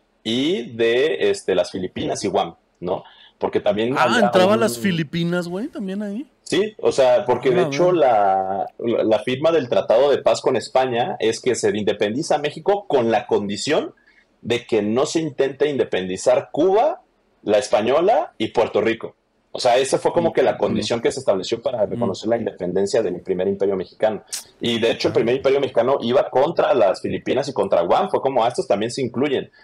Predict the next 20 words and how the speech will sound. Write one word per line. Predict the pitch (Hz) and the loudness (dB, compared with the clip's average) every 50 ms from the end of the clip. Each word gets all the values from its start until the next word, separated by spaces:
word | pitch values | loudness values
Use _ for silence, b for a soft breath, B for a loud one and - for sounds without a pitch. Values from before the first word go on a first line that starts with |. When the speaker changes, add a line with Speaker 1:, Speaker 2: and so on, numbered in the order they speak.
| b b b b | b b b b
Speaker 1:
Y | b 117 117 117 | b -2 2 2
había | 113 113 123 131 139 | 2 4 4 4 2
un | 156 170 170 | 2 2 0
objetivo, | 180 - - 139 131 - 131 139 123 113 127 - - | 0 0 0 -4 -2 -2 -4 0 2 2 2 2 0
e, | 110 113 117 - - | -2 -2 -2 -2 -2
e | 123 120 120 | -2 0 0
inclusive, | 117 110 101 113 - - 139 175 170 | -2 -4 -4 -6 -2 0 0 0 2
pues, | - 117 - | 0 0 0
también | - 98 101 107 117 | 0 0 0 2 2
la, | 123 123 120 110 98 | 4 4 4 2 2
la | 104 104 | 0 0
capit-, | - 104 - 104 101 - - | 0 0 -2 -2 -4 -4 -6
la | 95 101 98 | -4 -4 -2
Capitanía | - 95 - 101 87 101 98 104 110 | -2 -4 -6 -4 -4 -2 0 0 2
de | 110 107 | 2 2
Guatemala, | 101 - - - 151 165 156 131 131 151 - | 2 2 2 2 2 2 2 2 2 0 0
que | - 104 | 0 -2
es | - - | 0 2
todo | 98 101 | 0 0
Centroamérica | 101 - 107 107 127 135 143 143 131 110 - 131 135 107 - | 0 0 -2 2 2 2 2 2 0 0 0 0 -2 -2 -4